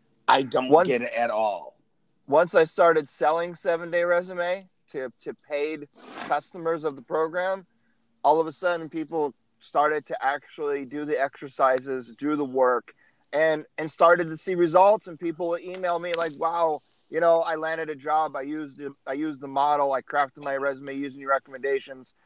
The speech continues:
Speaker 2: You know, I built my, you know, LinkedIn profile." Like, people
Speaker 1: Bro,
Speaker 2: that
Speaker 1: we've,
Speaker 2: actually
Speaker 1: we've actually
Speaker 2: did it.
Speaker 1: had people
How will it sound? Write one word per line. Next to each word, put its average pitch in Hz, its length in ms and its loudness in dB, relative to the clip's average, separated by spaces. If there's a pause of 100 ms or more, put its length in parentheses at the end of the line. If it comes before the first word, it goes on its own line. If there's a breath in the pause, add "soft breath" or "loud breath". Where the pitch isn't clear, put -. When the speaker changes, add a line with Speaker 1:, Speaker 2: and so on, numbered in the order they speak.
(240 soft breath)
Speaker 2:
You 143 100 0
know, 143 120 8
I 131 140 6
built 147 280 0
my, 139 440 0
you 135 120 -8
know, 135 160 0
LinkedIn 139 440 -8
profile." 143 360 -4 (240)
Like, 180 300 4 (500)
people 208 280 -2
Speaker 1:
Bro, 180 100 10
Speaker 2:
that - 80 4
Speaker 1:
we've, 185 120 8
Speaker 2:
actually 180 240 2
Speaker 1:
we've 180 80 2
actually 175 260 2
Speaker 2:
did 226 80 2
it. 190 60 2
Speaker 1:
had 160 140 -4
people 160 420 -6